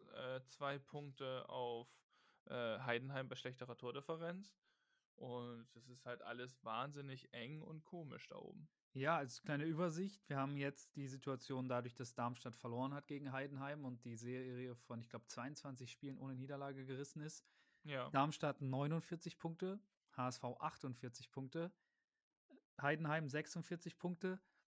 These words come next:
Speaker 2: und dann kommt wirklich jetzt eine große Lücke, weil sowohl Kaiserslautern verloren hat, als auch Paderborn hat verloren. Die,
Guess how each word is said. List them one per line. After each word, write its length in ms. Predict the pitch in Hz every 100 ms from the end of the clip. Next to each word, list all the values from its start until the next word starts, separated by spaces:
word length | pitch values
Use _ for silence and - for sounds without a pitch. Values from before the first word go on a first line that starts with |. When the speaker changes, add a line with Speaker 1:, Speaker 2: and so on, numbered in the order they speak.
| -
Speaker 2:
und 140 | 127
dann 140 | 139 143
kommt 200 | 139 120
wirklich 220 | 147 131
jetzt 160 | 123
eine 80 | 127
große 320 | 120 135 127
Lücke, 280 | 120 139 -
weil 120 | 117
sowohl 640 | 113 113 120 131 135 131 127 -
Kaiserslautern 600 | 127 117 139 151 156 147
verloren 380 | - 143 147
hat, 220 | 139 139 -
als 400 | 127 131 123 123
auch 260 | 123 120
Paderborn 440 | - 120 117 135 151
hat 120 | 139
verloren. 440 | - 135 139 143 147 _ _ _ _ _ _ - -
Die, 160 | 127